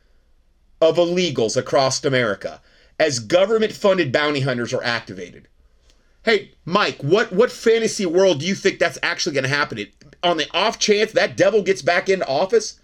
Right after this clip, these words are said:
and it'll be by design on purpose, and then he's gonna do this big cleanup of America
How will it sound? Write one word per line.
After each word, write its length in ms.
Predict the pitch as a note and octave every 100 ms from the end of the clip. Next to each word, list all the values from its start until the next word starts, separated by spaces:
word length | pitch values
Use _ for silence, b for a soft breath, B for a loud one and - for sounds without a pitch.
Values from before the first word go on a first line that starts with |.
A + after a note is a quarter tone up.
| _ -
and 140 | C#3
it'll 180 | D#3 -
be 140 | F3+
by 200 | C#3+ D#3+
design 340 | F3+ D3 F3 E3
on 140 | E3
purpose, 480 | D#3+ F3+ B3+ A3+ - B -
and 120 | D3+
then 120 | G#3
he's 100 | G3
gonna 160 | G3+ F#3
do 200 | C#3+ F#3+
this 160 | E3
big 340 | A#2+ E3 F3+ - b
cleanup 520 | - F3 F#3 A3+ B3+ b b
of 140 | D3
America 580 | D#3 D#3 F#3 G3+ C4